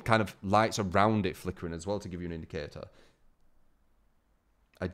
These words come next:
don't think I've seen that before. Maybe I have, and I'm just noticing now, but... but yeah, I'll, I'll put it on the slow so you can see it. But you'll see, like, this flickers really,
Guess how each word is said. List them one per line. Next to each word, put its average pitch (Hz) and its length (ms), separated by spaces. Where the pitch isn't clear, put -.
don't 143 400
think 135 320
I've 107 100
seen 117 280
that 85 140
before. 80 340
Maybe 120 200
I 165 120
have, 113 560
and 90 100
I'm 87 60
just 90 180
noticing 101 320
now, 82 220
but... 90 340
but 98 80
yeah, 90 100
I'll, 92 140
I'll 104 120
put 127 140
it 117 60
on 117 100
the 104 80
slow 90 340
so 95 140
you 85 60
can 90 100
see 85 220
it. 87 100
But 107 80
you'll 120 120
see, 135 260
like, 80 140
this 101 260
flickers 107 420
really, 87 320